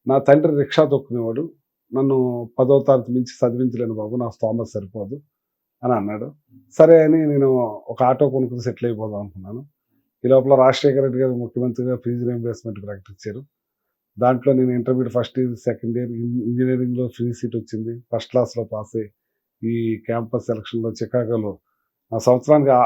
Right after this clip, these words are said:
ఆ రోజుల్లో ఇరవై నాలుగు లక్షలు ఇస్తున్నారు సంవత్సరానికి ప్యాకేజ్. వాళ్ళ తండ్రిని రిక్షా మానిపించి, ఇల్లు కట్టించి, మారుతి గారు కొనిచ్చి, తమ్ముడిని, చెల్లిని చదివించుకుంటున్నాను. నన్ను పుట్టించిన దేవుడు ఎలా ఉంటాడో తెలియదు, ఈ స్థితి కల్పించిన దేవుడు రాజశేఖర రెడ్డి గారు.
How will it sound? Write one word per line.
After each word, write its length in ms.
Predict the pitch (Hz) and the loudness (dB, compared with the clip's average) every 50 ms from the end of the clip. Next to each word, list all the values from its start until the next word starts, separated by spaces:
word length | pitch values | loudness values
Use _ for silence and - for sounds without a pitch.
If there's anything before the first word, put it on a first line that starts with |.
| 101 117 135 | 6 6 8
ఆ 40 | |
రోజుల్లో 320 | 143 151 151 151 160 160 156 | 8 8 8 8 8 6 8
ఇరవై 160 | 143 139 139 | 8 8 6
నాలుగు 200 | 139 139 139 131 | 6 6 6 4
లక్షలు 220 | 123 - - 143 | 4 2 0 -4
ఇస్తున్నారు 480 | 131 - - 120 117 107 95 87 98 98 | -4 -6 -6 -6 -6 -6 -6 -8 -12 -10
సంవత్సరానికి 480 | 95 117 113 - - 117 107 95 87 _ _ _ - | -8 -8 -8 -6 -4 -4 -4 -4 -6 _ _ _ 2
ప్యాకేజ్. 360 | 127 123 110 - 107 98 85 - _ _ _ _ _ _ _ _ _ _ - - _ _ - | 2 2 2 0 -6 -8 -8 -10 _ _ _ _ _ _ _ _ _ _ -20 -20 _ _ 0
వాళ్ళ 120 | 135 131 | 2 4
తండ్రిని 380 | - 143 143 151 151 160 156 147 | 6 6 6 8 6 6 6 4
రిక్షా 260 | 151 143 - - 156 | 2 4 6 6 6
మానిపించి, 520 | 151 151 147 143 131 135 135 131 - 139 135 | 6 6 4 2 2 0 -2 -2 -2 -2 0
ఇల్లు 120 | 135 139 135 143 | 0 2 2 2
కట్టించి, 380 | 127 110 135 123 127 - 131 | 2 2 -2 -4 -2 -2 -2
మారుతి 340 | 123 123 123 127 117 - 135 | 0 0 0 0 -2 -2 -2
గారు 200 | 120 131 127 120 | 0 2 0 0
కొనిచ్చి, 380 | - 120 117 117 110 - 117 107 - | -2 -4 -4 -6 -6 -6 -6 -2 -2
తమ్ముడిని, 320 | 123 120 123 127 127 131 127 | 0 0 0 0 0 -2 -2
చెల్లిని 360 | 123 - 123 123 123 123 123 | -2 -2 -2 -2 -2 -2 -2
చదివించుకుంటున్నాను. 720 | 104 120 113 113 117 110 - - 104 98 95 98 92 90 87 - _ _ _ _ _ _ _ _ _ _ _ _ - 117 | -2 -4 -4 -4 -6 -10 -12 -12 -14 -12 -12 -12 -14 -16 -18 -20 _ _ _ _ _ _ _ _ _ _ _ _ -10 -4
నన్ను 140 | 127 135 139 | -2 -2 -2
పుట్టించిన 480 | - - 147 143 180 156 - 170 165 156 | 0 -2 -2 -2 -2 -2 0 2 4 6
దేవుడు 240 | 156 156 156 151 151 | 8 8 8 10 10
ఎలా 140 | 143 147 147 | 10 10 8
ఉంటాడో 260 | 143 135 147 139 139 | 6 4 4 4 4
తెలియదు, 260 | 123 131 123 123 123 | 4 2 2 2 0
ఈ 100 | 127 127 | 0 -2
స్థితి 220 | 123 - 139 131 - 156 | -2 -2 -4 -2 2 2
కల్పించిన 420 | 147 147 135 139 - 151 147 143 | 2 2 0 -4 -4 -4 0 2
దేవుడు 240 | 139 143 147 131 131 | 4 4 4 4 2
రాజశేఖర 400 | 127 123 123 - 127 110 110 110 | 0 0 0 -2 -6 -4 -4 -4
రెడ్డి 160 | 113 98 101 | -6 -6 -8
గారు. 140 | 101 98 | -10 -12